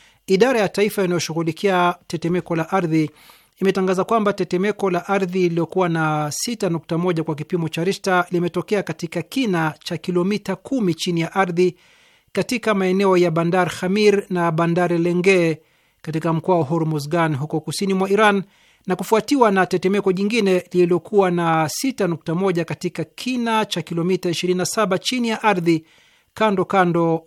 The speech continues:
ya eneo la Bandar Konga mapema leo Jumamosi. Tetemeko jingine la tatu lililokuwa na sita nukta tatu kwa kipimo cha Richter limetokea katika eneo la Bandar Khamir.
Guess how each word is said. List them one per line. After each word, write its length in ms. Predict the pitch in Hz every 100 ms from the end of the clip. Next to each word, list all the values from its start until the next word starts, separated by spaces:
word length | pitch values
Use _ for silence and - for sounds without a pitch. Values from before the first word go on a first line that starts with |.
| -
ya 240 | 160 160
eneo 320 | 180 185 180
la 140 | 165 160
Bandar 380 | 160 160 170
Konga 560 | - - 208 170 156 156 _ _ _ _ _
mapema 540 | 151 170 - 220 185 175
leo 280 | 175 170
Jumamosi. 600 | 156 151 151 151 139 170 - _ _ _ _ _ _ -
Tetemeko 420 | 208 214 254 233
jingine 440 | 190 190 220 214 202
la 500 | 180 175 170 160 156 -
tatu 500 | 262 233 - 226 220
lililokuwa 540 | 185 175 175 - 202 175
na 340 | 165 160 156
sita 400 | - - 294 220
nukta 280 | 175 - 160
tatu 480 | - 208 202 175 160
kwa 140 | 160
kipimo 340 | - - 175
cha 140 | 156 165
Richter 400 | 196 - 185 170 _ _ _ _ -
limetokea 600 | 185 202 208 - 247 196
katika 360 | 175 160 185 180
eneo 460 | 170 185 175 170 _ -
la 220 | 165 165
Bandar 400 | 156 160 175 160
Khamir. 440 | - 175 165 151